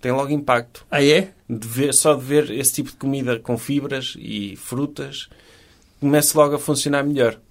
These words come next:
Speaker 2: Muito bem.
Speaker 1: E
Speaker 2: Ok.
Speaker 1: sem precisar eu de comer.
Speaker 2: Ok. E então esse é o mesmo raciocínio que temos para as viagens. As viagens
Speaker 1: Sim.
Speaker 2: do futuro serão viagens feitas por pessoas que
Speaker 1: Uhum.
Speaker 2: vão fazê-lo por nós.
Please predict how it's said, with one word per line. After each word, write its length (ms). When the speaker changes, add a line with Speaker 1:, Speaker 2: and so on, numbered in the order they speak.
Speaker 2:
Muito 420
bem. 200
Speaker 1:
E 40
Speaker 2:
Ok. 280
Speaker 1:
sem 200
precisar 520
eu 160
de 80
comer. 440
Speaker 2:
Ok. 360
E 120
então 240
esse 220
é 40
o 80
mesmo 540
raciocínio 760
que 80
temos 240
para 240
as 80
viagens. 420
As 60
viagens 340
Speaker 1:
Sim. 60
Speaker 2:
do 100
futuro 380
serão 400
viagens 500
feitas 560
por 240
pessoas 720
que 60
Speaker 1:
Uhum. 60
Speaker 2:
vão 100
fazê-lo 340
por 160
nós. 340